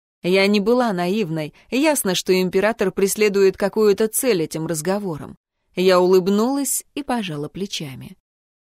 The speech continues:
Он имеет на это право. Мы немного помолчали, думая каждый о своём. Я так и не поняла, зачем Гелард позвал меня. Говорили-то о всякой ерунде.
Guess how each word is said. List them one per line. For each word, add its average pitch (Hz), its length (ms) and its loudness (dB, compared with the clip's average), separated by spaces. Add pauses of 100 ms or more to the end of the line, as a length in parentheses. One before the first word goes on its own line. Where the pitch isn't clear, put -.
(160)
Он 320 140 -2
имеет 330 400 -4
на 151 120 -4
это 143 160 -10
право. - 400 -14 (840)
Мы 277 160 2
немного 339 380 2
помолчали, 269 640 -2
думая 254 380 0
каждый 185 420 -4
о 196 40 -8
своём. 185 580 -8 (1000)
Я 185 240 4
так 202 220 2
и 220 40 4
не 214 140 2
поняла, 240 400 0
зачем 175 440 -2
Гелард 202 460 -2
позвал 226 540 -6
меня. 143 360 -12 (200)
Говорили-то 190 760 2
о 165 40 -4
всякой 170 360 -2
ерунде. 165 580 -4